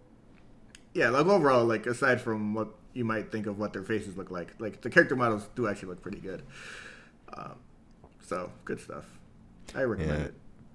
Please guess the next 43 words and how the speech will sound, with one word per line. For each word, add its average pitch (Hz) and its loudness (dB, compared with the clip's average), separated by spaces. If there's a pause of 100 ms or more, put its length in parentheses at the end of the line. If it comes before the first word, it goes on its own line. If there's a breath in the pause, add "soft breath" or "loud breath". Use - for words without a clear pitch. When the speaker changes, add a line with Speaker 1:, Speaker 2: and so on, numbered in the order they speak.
(100)
Speaker 1:
if 101 -8
you 101 -4
get 98 -4
Speaker 2:
If - -4
Speaker 1:
it 101 6
Speaker 2:
you're 98 12
Speaker 1:
on 104 12
Speaker 2:
looking 107 12
Speaker 1:
sale. - 0
Speaker 2:
for 98 10
the 82 8
physical 90 6
copy, 78 6
I 73 4
can 78 0
tell 76 4
you 71 4
that 67 0
Target 95 8
and 76 4
Best 80 6
Buy 71 4
have 76 4
it 71 -4
for 71 0
twenty-four 82 6
ninety-nine, 69 0
so - 0
around 87 8
where, 71 2
where 76 4
I 69 2
was 67 -2
saying 69 -4
there. 95 -2 (240)
Speaker 1:
Nice, 113 -6
and 117 -10
I 123 -2
think 233 0
GameFly 135 2
is 104 -2
currently 101 -6
having 98 -6